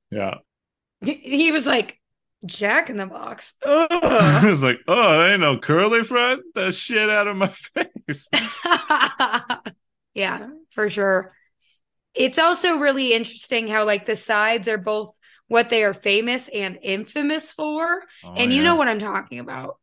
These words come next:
Speaker 2: I have never, and I think I, I would wager to say I refuse
Speaker 1: Mm-hmm.
Speaker 2: unless I get paid. I will never order a Jack in the Box egg roll.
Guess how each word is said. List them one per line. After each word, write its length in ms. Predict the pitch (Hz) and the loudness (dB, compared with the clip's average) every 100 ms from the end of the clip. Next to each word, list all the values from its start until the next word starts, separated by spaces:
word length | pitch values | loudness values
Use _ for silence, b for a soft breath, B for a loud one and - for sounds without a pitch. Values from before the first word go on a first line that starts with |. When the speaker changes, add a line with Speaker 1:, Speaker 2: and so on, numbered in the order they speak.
| _ b b b _ _ - | _ b b b _ _ 0
Speaker 2:
I 180 | 254 320 | 4 6
have 220 | 349 233 | 6 4
never, 600 | 214 214 220 269 302 302 | 2 0 2 2 4 2
and 160 | 240 | 2
I 120 | 240 339 | 0 2
think 360 | 415 381 - - _ _ _ | 0 -2 -10 -20 _ _ _
I, 240 | 262 339 339 - | -2 -2 -6 -4
I 280 | 220 330 359 | 0 2 2
would 200 | 302 233 | -2 -4
wager 340 | 240 220 233 | -4 -4 -8
to 200 | 208 - | -12 -14
say 260 | 220 - 226 | -8 -2 0
I 140 | 208 | 2
refuse 840 | 233 202 - 247 226 196 185 - - _ _ - | 0 -2 -4 -4 -4 -4 -8 -18 -20 _ _ -10
Speaker 1:
Mm-hmm. 300 | - 202 - | -6 -4 -2
Speaker 2:
unless 280 | 220 226 | 2 2
I 120 | 254 220 | 2 2
get 180 | 220 220 | 0 -2
paid. 460 | 220 196 180 180 _ _ _ _ _ _ _ _ _ - | -2 -2 -2 -8 _ _ _ _ _ _ _ _ _ 2
I 200 | 339 381 | 4 4
will 180 | 330 247 | 2 0
never 840 | 226 220 240 269 247 220 208 - | -2 -2 0 0 2 0 0 -4
order 440 | - 226 208 202 196 | -2 0 0 -2 -4
a 140 | 202 | -6
Jack 280 | 196 220 208 | -4 -4 -6
in 60 | 196 | -6
the 60 | |
Box 240 | 185 196 - | -6 -6 -6
egg 220 | 214 202 285 | -6 -6 -6
roll. 360 | 294 320 320 | -8 -8 -12